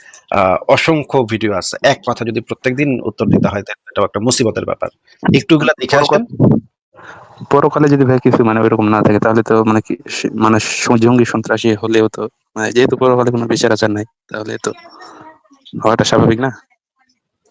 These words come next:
Speaker 1: পরকালে বিচার আচার না থাকলে জঙ্গি হওয়া স্বাভাবিক, এটা কেমন কথা বললেন তা তো বুঝলাম না। পৃথিবীতে কোনো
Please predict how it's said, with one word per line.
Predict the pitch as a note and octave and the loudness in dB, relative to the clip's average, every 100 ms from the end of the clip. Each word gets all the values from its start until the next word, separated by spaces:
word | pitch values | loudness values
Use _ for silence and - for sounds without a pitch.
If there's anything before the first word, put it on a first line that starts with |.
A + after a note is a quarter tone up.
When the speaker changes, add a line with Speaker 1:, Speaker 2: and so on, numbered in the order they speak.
| _ - - | _ -16 2
Speaker 1:
পরকালে | C3+ C#3+ D#3 D#3 | 2 4 2 2
বিচার | C3+ D3+ | 2 0
আচার | D3 D3 | 0 0
না | B2+ | 0
থাকলে | C#3 E3+ E3+ | 0 0 2
জঙ্গি | D3+ D3+ | 2 2
হওয়া | C#3 C#3 | 2 2
স্বাভাবিক, | B2 A#2+ G#2+ A2 | 0 -2 -4 -6
এটা | A2+ | -4
কেমন | A2+ A2+ A#2 | -4 -6 -6
কথা | A2+ G#2+ | -6 -4
বললেন | G#2+ G#2 | -4 -4
তা | G#2 | -4
তো | G#2 | -4
বুঝলাম | G2 F#2+ F#2+ | -4 -2 -2
না। | F#2+ | -2
পৃথিবীতে | A2+ A#2 A#2+ | 0 2 2
কোনো | B2 D3 D3+ D3+ | 2 4 4 2